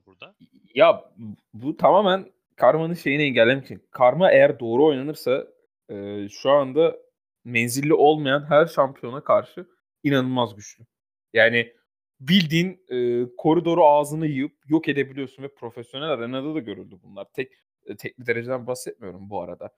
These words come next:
Speaker 2: Hem Kore'de hem Türkiye'de
Speaker 1: Evet.
Speaker 2: farklı yerlerde de görüldü. Bildiğin Karma lane'i ağzına dayayıp yok ediyor yani. Yok ediyor. Tek başına alıyordu o Q'suyla birlikte. Şu anda onu çok güzel bir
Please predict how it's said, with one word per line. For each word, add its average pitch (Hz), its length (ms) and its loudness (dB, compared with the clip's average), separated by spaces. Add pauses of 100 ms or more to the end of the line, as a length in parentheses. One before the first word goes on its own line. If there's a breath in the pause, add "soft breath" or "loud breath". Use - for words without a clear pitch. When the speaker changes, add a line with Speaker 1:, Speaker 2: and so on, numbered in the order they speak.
(140)
Speaker 2:
Hem 127 240 0
Kore'de 113 400 2
hem 123 220 2
Türkiye'de 107 520 -4
Speaker 1:
Evet. 104 160 -8
Speaker 2:
farklı 123 280 0
yerlerde 135 360 0
de 180 40 -16
görüldü. 208 340 -10
Bildiğin 190 300 -10
Karma 160 320 -2
lane'i 170 300 0
ağzına 147 460 -4
dayayıp 156 340 -4
yok 196 160 -2
ediyor 101 260 -2
yani. 110 400 2 (440)
Yok 214 220 2
ediyor. 82 340 -4 (720)
Tek 214 240 -2
başına 170 220 -6
alıyordu 175 320 2
o 131 120 0
Q'suyla 131 640 -6
birlikte. 107 400 -10 (380 soft breath)
Şu - 160 -4
anda 185 260 0
onu 233 400 0 (260)
çok 196 300 -4
güzel 185 340 4
bir 202 100 -6